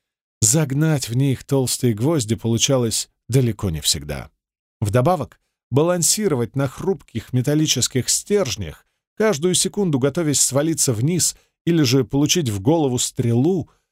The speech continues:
было отнюдь не так интересно, как показалось мне во время планирования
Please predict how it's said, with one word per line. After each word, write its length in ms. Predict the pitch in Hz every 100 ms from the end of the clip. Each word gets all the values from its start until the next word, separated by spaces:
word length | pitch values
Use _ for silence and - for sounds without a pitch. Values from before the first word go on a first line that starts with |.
| _ _
было 280 | - 208 185
отнюдь 500 | 160 - 175 175 -
не 140 | 156 147
так 340 | 143 147 143
интересно, 680 | 156 165 156 117 120 135 127
как 220 | 120 -
показалось 600 | - 120 110 123 117 -
мне 180 | 120 117
во 120 | 113
время 300 | 110 113 98
планирования 920 | - 123 120 101 87 78 73 67 64